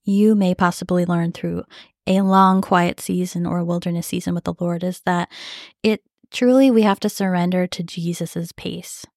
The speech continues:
We have to remind ourselves that, um, we have to remind ourselves of that every single day, that this is Jesus's timing, Jesus's pace, God's timing, right? Um, and that w-, it's our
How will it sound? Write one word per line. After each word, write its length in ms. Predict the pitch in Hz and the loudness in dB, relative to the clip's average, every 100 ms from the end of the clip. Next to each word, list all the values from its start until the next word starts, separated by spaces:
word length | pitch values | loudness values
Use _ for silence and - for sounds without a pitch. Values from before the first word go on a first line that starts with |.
| _ | _
We 120 | - 208 | 0 2
have 120 | 202 | 2
to 100 | 202 | 2
remind 380 | 190 185 180 214 | 4 4 2 4
ourselves 680 | 226 - 226 220 226 - - | 2 2 4 4 2 -2 -6
that, 420 | 185 175 170 - _ - - - - _ - | -2 0 -2 -4 _ -20 -20 -20 -20 _ -4
um, 320 | 185 175 175 | -4 -4 -2
we 100 | 220 | 0
have 80 | 220 | 2
to 100 | 254 | 4
remind 300 | 240 214 202 | 4 4 2
ourselves 280 | 202 202 190 | 0 0 -2
of 100 | 185 | 0
that 200 | 175 - | -2 -2
every 260 | 196 185 180 | -2 -2 -2
single 280 | - 180 175 | -2 -2 -2
day, 240 | 180 180 | -4 -4
that 160 | 180 180 | -6 -2
this 200 | 208 214 | -2 2
is 180 | 233 208 | 2 0
Jesus's 680 | - 208 233 247 262 277 262 | -4 0 2 2 4 2 2
timing, 460 | - 202 196 196 | 2 2 4 2
Jesus's 500 | 190 196 196 202 196 - | 0 0 -2 -2 -4 -6
pace, 540 | - 185 180 - - _ | -6 -4 -4 -8 -20 _
God's 280 | - 190 190 | 0 0 0
timing, 520 | - 185 180 175 175 - | -2 0 2 2 -2 -6
right? 260 | 180 175 196 - - - _ | -4 -2 -4 -8 -20 -20 _
Um, 420 | 180 180 180 185 - _ _ _ _ | -2 0 -2 -4 -10 _ _ _ _
and 240 | - 208 202 | 0 2 4
that 340 | 196 190 190 208 - | 4 4 2 -2 -6
w-, 300 | 196 202 196 - | -2 -2 -2 0
it's 340 | 202 - - - | -2 -2 -6 0
our 540 | 202 208 214 214 208 | 2 2 2 2 -2